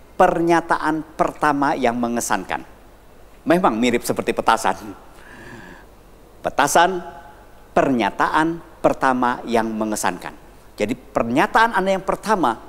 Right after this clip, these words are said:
harus mengesankan dan menarik untuk investor. Saya berikan sebuah contoh. Usaha bisnis kami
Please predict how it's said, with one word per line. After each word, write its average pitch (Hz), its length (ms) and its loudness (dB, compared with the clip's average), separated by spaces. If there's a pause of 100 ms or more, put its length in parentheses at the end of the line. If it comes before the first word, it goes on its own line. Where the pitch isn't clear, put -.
harus 135 240 -2
mengesankan 151 720 -4
dan 113 160 -2
menarik 170 560 -2
untuk 110 240 -8
investor. 95 480 -6 (400)
Saya - 240 -2
berikan 107 240 -2
sebuah 85 320 -6
contoh. - 320 -8 (1300)
Usaha 190 480 0
bisnis 151 320 -6
kami 95 560 -8